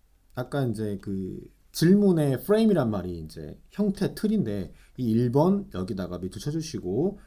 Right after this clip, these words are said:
또 일 번 내용을, 그러니까 질문의 어떤 형태를 말하는 거죠. 그래서 이렇게. 자, 잠깐 정지 버튼 누르시고 기록. 자, 다시 질문. 마지막 칠 번 이렇게 마무리해요.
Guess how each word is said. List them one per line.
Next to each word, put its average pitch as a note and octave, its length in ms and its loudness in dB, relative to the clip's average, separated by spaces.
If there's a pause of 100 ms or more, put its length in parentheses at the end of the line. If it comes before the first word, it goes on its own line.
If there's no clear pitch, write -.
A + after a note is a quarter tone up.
(120)
또 G#2+ 80 -10
일 G#2 180 -2
번 B2+ 180 0
내용을, A2 480 -2 (260)
그러니까 - 160 -10
질문의 G3+ 380 6
어떤 C3+ 260 0
형태를 A3+ 380 2
말하는 G#2 280 0
거죠. D#2+ 260 -10
그래서 F#2+ 220 -10
이렇게. - 360 -12 (1500)
자, - 220 -12
잠깐 B2+ 400 -4
정지 A#2+ 220 -2
버튼 A2 180 -2
누르시고 A3 540 0
기록. - 340 -8 (2500)
자, A#2+ 120 -8
다시 F3 220 0
질문. D3 480 0 (1800)
마지막 G3 300 4
칠 - 180 -2
번 A3+ 160 2
이렇게 D#3 240 2
마무리해요. F#2 500 -4